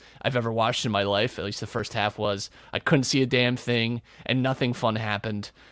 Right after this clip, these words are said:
Um, whereas Leicester and Watford just really leaned into it and were losing possession constantly and scoring goals and shooting. And, uh, even the announcers were having to guess at where the ball was, because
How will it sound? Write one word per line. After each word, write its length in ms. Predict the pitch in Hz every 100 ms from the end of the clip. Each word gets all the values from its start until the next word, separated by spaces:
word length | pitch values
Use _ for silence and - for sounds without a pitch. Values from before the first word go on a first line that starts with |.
| - -
Um, 480 | 98 87 87 87 - _
whereas 340 | 139 156 147
Leicester 260 | 156 240 294
and 100 | 202
Watford 360 | 160 214 151 131
just 160 | 127
really 180 | 151 160
leaned 240 | 160 156
into 320 | 160 170 143 107
it 140 | -
and 240 | 104 110 117
were 140 | 131
losing 400 | 139 147 151 139
possession 440 | 147 143 135 151
constantly 720 | 135 139 139 151 131 139 139 - - -
and 100 | 123
scoring 360 | - 143 143
goals 580 | 139 131 131 131 131 - - -
and 160 | - 131
shooting. 540 | - 160 151 147 147 -
And, 320 | 117 113 117 - -
uh, 100 | 104
even 320 | 90 131 131
the 100 | 131
announcers 500 | 127 127 143 165 135
were 80 | 151
having 240 | 143 156
to 80 | 151
guess 400 | 135 147 - - 131
at 100 | 131
where 140 | 147
the 80 | 143
ball 280 | 151 151 156
was, 240 | 170 165
because 380 | 143 135 117